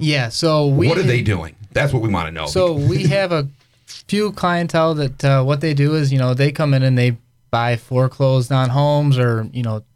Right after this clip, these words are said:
Speaker 1: fixer uppers. And what these guys do is they come in, they do the inside first, and then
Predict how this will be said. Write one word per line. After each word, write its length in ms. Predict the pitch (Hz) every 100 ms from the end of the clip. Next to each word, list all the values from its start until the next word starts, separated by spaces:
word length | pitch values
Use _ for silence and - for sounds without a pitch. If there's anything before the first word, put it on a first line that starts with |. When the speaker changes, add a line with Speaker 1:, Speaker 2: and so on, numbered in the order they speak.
| _
Speaker 1:
fixer 360 | 143 139 131
uppers. 360 | 123 - 76 - _ _ _ _
And 480 | 143 139 135 127 120 -
what 180 | 139 147
these 220 | 160 180
guys 280 | 165 160 143
do 160 | 131 143
is 160 | 143
they 160 | 131 127
come 240 | 135 127
in, 180 | 123 143
they 240 | 131 120 110 _ _ _ _
do 160 | 135 151
the 140 | 143 139
inside 400 | 147 143 147 135
first, 360 | 139 143 139
and 80 | 135
then 240 | 127 127